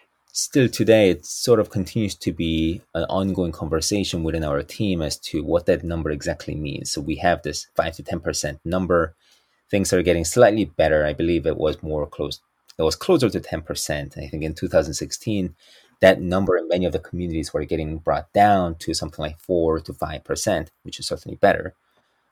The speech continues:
Um, but it still was, uh, was an issue. And one of our main sort of takeaway there was this is a problem that might need a systematic,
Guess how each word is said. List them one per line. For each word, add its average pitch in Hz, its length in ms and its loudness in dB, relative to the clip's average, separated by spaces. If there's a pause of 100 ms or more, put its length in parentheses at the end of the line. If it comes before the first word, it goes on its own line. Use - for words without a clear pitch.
(200)
Um, 76 500 -4 (380)
but 85 280 6
it 85 120 -2
still 92 380 0
was, 78 640 0 (100)
uh, 69 560 -4
was - 440 -4 (100)
an 80 120 -6
issue. - 520 -4 (2000)
And 87 240 2
one 101 120 4
of 107 120 8
our 90 180 12
main 90 500 4 (460)
sort 90 180 6
of 82 80 -2
takeaway 87 580 4
there 87 420 6
was 76 680 2
this 104 180 4
is 95 300 2 (140)
a 76 360 0 (120)
problem 143 460 4
that 95 260 0
might 78 340 0
need 78 300 -4
a 73 80 -4
systematic, 80 1080 -2